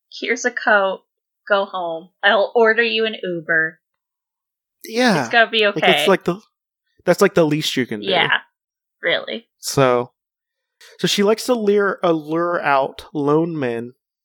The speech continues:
Speaker 2: on out, out late, uh,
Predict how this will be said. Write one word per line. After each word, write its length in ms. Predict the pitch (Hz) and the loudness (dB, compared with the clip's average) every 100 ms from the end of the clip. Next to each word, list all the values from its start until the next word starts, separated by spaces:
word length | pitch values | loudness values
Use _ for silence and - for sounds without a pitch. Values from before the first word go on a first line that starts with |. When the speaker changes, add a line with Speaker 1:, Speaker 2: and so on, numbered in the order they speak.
| _ | _
Speaker 2:
on 440 | - 135 127 123 120 _ _ _ _ _ _ | -4 -2 -2 -6 -14 _ _ _ _ _ _
out, 260 | - 165 165 160 147 - - | 0 2 2 2 0 0 0
out 220 | 156 170 | 2 2
late, 380 | 156 151 156 - _ | 2 2 2 -4 _
uh, 420 | - - 147 135 | -8 -4 -2 -4